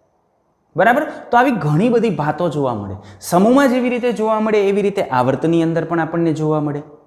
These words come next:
દાખલા તરીકે આયનીકરણ એન્થાલ્પી, તો આવર્તમાં ડાબી બાજુથી જમણી બાજુ તરફ જતા આયનીકરણ એન્થાલ્પીનું મૂલ્ય વધે, પરમાણુય કદ ઘટે, પરમાણુય ત્રિજ્યા ઘટે.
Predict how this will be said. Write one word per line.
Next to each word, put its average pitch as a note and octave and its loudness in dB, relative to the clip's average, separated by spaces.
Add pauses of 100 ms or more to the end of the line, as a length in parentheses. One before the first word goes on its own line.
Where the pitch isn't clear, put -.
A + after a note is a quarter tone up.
(600)
દાખલા E3+ 4
તરીકે E3 0
આયનીકરણ D3+ 2
એન્થાલ્પી, D#3 -2 (260)
તો - -4
આવર્તમાં F3+ 2
ડાબી D3+ 6
બાજુથી A3 2
જમણી G#3 2
બાજુ F#3+ 0
તરફ F3 -4
જતા E3 0
આયનીકરણ C#3 -2
એન્થાલ્પીનું D#3 0
મૂલ્ય D3+ 2
વધે, D3 0 (580)
પરમાણુય E3 4
કદ D#3 0 (380)
ઘટે, D#3 2 (440)
પરમાણુય D#3+ 2
ત્રિજ્યા D#3 4 (340)
ઘટે. D#3+ -4